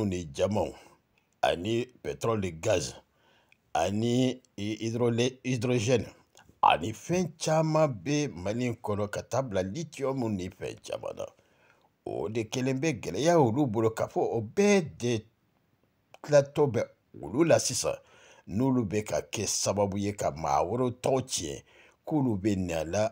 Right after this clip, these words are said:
an fɛ, an ka jamana in kɔnɔ. Hali Burukina y'o de fɔ. k'olu bɛ ka na ko ka, eh, an ka sanu de ta. Eh, ne balimaw, e jɔyɔrɔ ye mun ye o la sa? I bɛ jɔyɔrɔ fɛn de la mun y'i ta ye,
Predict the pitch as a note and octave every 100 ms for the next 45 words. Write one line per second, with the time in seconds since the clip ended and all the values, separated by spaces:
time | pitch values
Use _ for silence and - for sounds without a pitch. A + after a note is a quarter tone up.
0 | - A2 A2+ A#2 A2 - F2+ G2 G2+ G#2+
1 | A2 D2 - D2 F2 G#2+ G2+ F#2+ F2 -
2 | G2 D#2 E2 - G#2+ G2+ F2 D#2 - D#2
3 | C#2+ - _ _ _ A2 F#2 E2 E2 -
4 | C2+ C#2+ - F2 - C#2+ - _ _ _
5 | - F2 E2 - - - G#2+ G#2 F#2 -
6 | A2 G#2 F2+ C#2+ C#2+ - - - _ _
7 | _ _ _ _ _ _ _ _ - -
8 | - A3+ G2+ - - - - _ _ _
9 | _ _ _ - G3+ B2+ F2 E2 A2+ C3+
10 | G#2 G2+ D#2+ D2 G2+ - - D2 C2+ -
11 | - - _ _ _ _ B3 C4 C3+ G2
12 | G2+ - D#3+ G2+ F#2+ F#2+ C#3 F#3 B2 G2
13 | G2 - - F3+ -